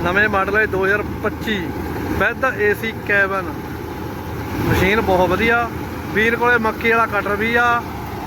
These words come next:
ਤੇ ਵੀਰ ਨੂੰ ਮੁਬਾਰਕਾਂ ਵੀ ਸਾਰੇ ਪਰਿਵਾਰ ਨੂੰ। ਭੋਲਾ ਜੀ ਆਪਣੇ ਕੌਂਕਿਆਂ ਤੋਂ ਵੀਰ ਲੈ ਕੇ ਆਇਆ ਹੋਇਆ, ਤੇ ਨਾਲ ਉਹਨਾਂ ਦਾ ਬ੍ਰਦਰ ਬੈਠਾ ਵਿੱਚ।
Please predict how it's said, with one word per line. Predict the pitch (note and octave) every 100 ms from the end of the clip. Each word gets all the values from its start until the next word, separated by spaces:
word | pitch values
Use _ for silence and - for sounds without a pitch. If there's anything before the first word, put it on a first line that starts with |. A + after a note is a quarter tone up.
| - - - - G#3
ਤੇ | G#3 G3+ G3 F#3+ F3+ -
ਵੀਰ | G3+ A3+
ਨੂੰ | A#3
ਮੁਬਾਰਕਾਂ | G#3+ G3+ G3 G3+ A3
ਵੀ | A#3
ਸਾਰੇ | G3+ G#3+ B3+
ਪਰਿਵਾਰ | A#3 A3+ A3+
ਨੂੰ। | A3 A3+ A3 - -
ਭੋਲਾ | B3 G#3 F#3
ਜੀ | E3 D#3
ਆਪਣੇ | E3+ G3+
ਕੌਂਕਿਆਂ | G3 G3 F#3+ G3+
ਤੋਂ | G3+
ਵੀਰ | G#3 G3+
ਲੈ | F3+
ਕੇ | F3
ਆਇਆ | F#3+ G3
ਹੋਇਆ, | G#3+ A3+ A3 - - - -
ਤੇ | A3 A3+
ਨਾਲ | G#3 G#3
ਉਹਨਾਂ | A3 A#3+
ਦਾ | A#3
ਬ੍ਰਦਰ | F#3+ G#3+ B3
ਬੈਠਾ | A3+ G#3
ਵਿੱਚ। | G#3+ G#3+